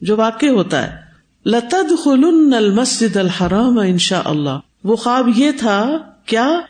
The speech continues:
کہ تم مسجد حرام میں ضرور بضرور داخل ہوگے۔ آگے کیا ہے؟ انشاءاللہ۔ جی، اچھا، بعض لوگ یہ کہتے ہیں کہ اللہ سبحانہ و تعالیٰ خود کیوں انشاءاللہ کہہ رہے ہیں؟ ہاں؟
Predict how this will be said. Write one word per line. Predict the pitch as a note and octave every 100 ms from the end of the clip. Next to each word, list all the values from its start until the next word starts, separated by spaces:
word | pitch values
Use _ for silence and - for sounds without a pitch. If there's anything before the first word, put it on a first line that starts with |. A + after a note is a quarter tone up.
| -
کہ | A#3+ A#3+
تم | C#4 D#4 C#4+
مسجد | B3 C4 B3
حرام | C4 G#3+ G3+ G3+ G#3+ G#3
میں | G#3+ B3 B3+
ضرور | F3+ G3 A3 A3
بضرور | G#3 G3 F3+ F3+ F#3 F#3+
داخل | F#3 D#3+ D#3 D#3+ F3
ہوگے۔ | D#3 D#3 D3+ D#3+ E3 - - - _ _ _ -
آگے | G3+ G#3+ B3+
کیا | C4 C4
ہے؟ | D4 E4 - _ _ -
انشاءاللہ۔ | B3 B3+ - G#3 E3+ D3 C3+ C3+ C3+ B2+ C#3+ C#3 D#3+ _ _ _ -
جی، | F#3+ F3 D3 - _ _ B3+
اچھا، | C4
بعض | A3 B3 D4
لوگ | E4 D4+
یہ | D#4
کہتے | D#4 A3+ A#3
ہیں | G3 F#3+ G#3 - - - -
کہ | B3 B3+ - -
اللہ | C4 D#4+ F#4
سبحانہ | E4+ D4+ D4
و |
تعالیٰ | C#4+ A#3 A3+ C4 C#4
خود | C4+ F4 D#4
کیوں | F#4 F4+
انشاءاللہ | D4 - A#3+ G3+ G3+ G3+
کہہ | F#3 F3
رہے | F3
ہیں؟ | - D#3 - _ _ _ _
ہاں؟ | B3